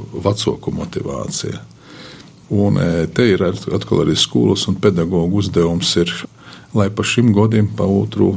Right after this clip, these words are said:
trešu klasēti bērns iemīl pīrūt pie muzicēšanas, lai jam tas nes gandarījumu, lai tas jam nes prīku,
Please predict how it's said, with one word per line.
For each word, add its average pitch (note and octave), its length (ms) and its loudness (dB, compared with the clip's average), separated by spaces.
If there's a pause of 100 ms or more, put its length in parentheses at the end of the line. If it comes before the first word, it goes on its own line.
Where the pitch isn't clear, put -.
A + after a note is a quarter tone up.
trešu - 400 0
klasēti - 640 -2 (380)
bērns G2+ 580 0 (600)
iemīl G2 580 2 (460)
pīrūt G2 500 2
pie G2 80 -2
muzicēšanas, G2 1000 -2 (560)
lai G2 200 2
jam G#2+ 220 2
tas G#2+ 260 -4
nes G2+ 180 0
gandarījumu, G2 840 0
lai G1+ 100 -4
tas - 280 -6
jam G2+ 160 0
nes G2+ 200 -2
prīku, - 540 0